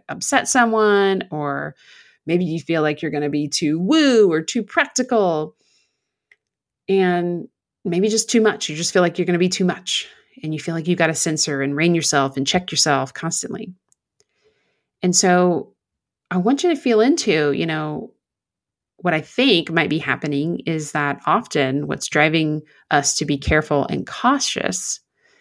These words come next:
is actually keeping us stuck. And what if we just assumed that our reader or our audience was gonna love any and everything you had to share? Because those are your people,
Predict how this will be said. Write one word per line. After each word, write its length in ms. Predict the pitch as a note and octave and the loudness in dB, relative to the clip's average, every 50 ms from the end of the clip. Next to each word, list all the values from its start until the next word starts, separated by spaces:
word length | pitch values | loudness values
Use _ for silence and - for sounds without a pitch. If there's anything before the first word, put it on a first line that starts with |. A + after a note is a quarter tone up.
| _ _ _ _ _ _ _ _ _ _ _ _ _ _ _ _ _ _ _ _ _ _ _ _ _ _ _ _ _ _ _ _ _ _ _ _ | _ _ _ _ _ _ _ _ _ _ _ _ _ _ _ _ _ _ _ _ _ _ _ _ _ _ _ _ _ _ _ _ _ _ _ _
is 220 | - F3+ F3+ - - - | 0 0 0 0 0 -2
actually 320 | F3 E3 - - - F3+ | -4 -4 -4 -4 -4 -4
keeping 320 | F#3 - D3 - D3+ C#3+ B2+ | -2 -4 -6 -6 -4 -4 -2
us 80 | C#3+ | -2
stuck. 440 | - - - D#3+ - - - - - - - _ _ _ _ _ _ _ _ _ _ _ _ _ _ _ _ _ _ _ _ _ - - | 0 0 0 0 -2 -4 -8 -14 -20 -20 -20 _ _ _ _ _ _ _ _ _ _ _ _ _ _ _ _ _ _ _ _ _ -6 0
And 160 | G#3+ F#3+ F#3 G3 | 2 4 4 4
what 80 | - | 4
if 100 | C4 B3+ | 4 4
we 100 | D4+ C#4+ | 2 4
just 200 | C4+ C#4 C4+ - | 4 2 2 2
assumed 640 | B3 A#3+ - - - F3 D#3 D3+ D3+ D#3+ F3 F3+ F3 | 0 2 2 2 2 2 0 0 0 -2 -2 0 0
that 80 | F3 | 2
our 100 | F3+ F#3 | 2 2
reader 540 | E3+ D#3 D3+ D3+ D3 D3+ D3 D#3+ F#3+ A3+ - | 0 0 -2 0 0 0 0 -2 -2 -4 -2
or 60 | D#3+ E3+ | -2 0
our 200 | F#3+ A3 - - | 0 0 0 0
audience 400 | D#3 D3+ F3+ D#3 D3+ - - - | -2 -2 -2 -2 -4 -4 -6 -6
was 120 | G3 F#3+ | -6 -4
gonna 200 | - G#3+ A3 A3 | -2 -2 0 0
love 540 | G#3+ G#3+ A#3 B3+ C4+ A3+ F3 D3+ D3+ - - - - | 0 0 0 2 2 0 0 -2 -4 -10 -14 -2 2
any 320 | C4+ C#4+ A#3+ A3 G3 F#3 - | 4 4 6 4 2 0 -2
and 180 | F#3+ - - - - | -4 -6 -4 -2 0
everything 880 | C4 C4 A#3 - G3 F#3 F#3 F#3 - C#4+ C4+ G#3 E3+ D#3+ D#3+ D#3+ F3 _ _ | 0 0 0 0 -2 -2 -2 0 0 2 2 2 2 0 -4 -8 -14 _ _
you 100 | F#3+ F#3+ | -4 -4
had 220 | F#3+ F#3+ F#3+ F#3 | -2 -2 -4 -2
to 40 | - | -2
share? 380 | - - - - - G3 - - _ _ _ _ _ _ _ _ _ _ _ _ _ _ _ _ _ _ _ _ _ _ | -2 0 0 -2 -2 -4 -8 -14 _ _ _ _ _ _ _ _ _ _ _ _ _ _ _ _ _ _ _ _ _ _
Because 280 | - G3+ - G#3 G3+ - | -6 -4 -4 -4 -2 -2
those 180 | G#3+ G#3+ G#3 | -2 0 2
are 40 | A3+ | 4
your 140 | G#3+ G#3+ G#3+ | 4 4 4
people, 460 | - D4 C#4+ - - - G3+ - - | 4 4 2 2 0 -4 -6 -8 -16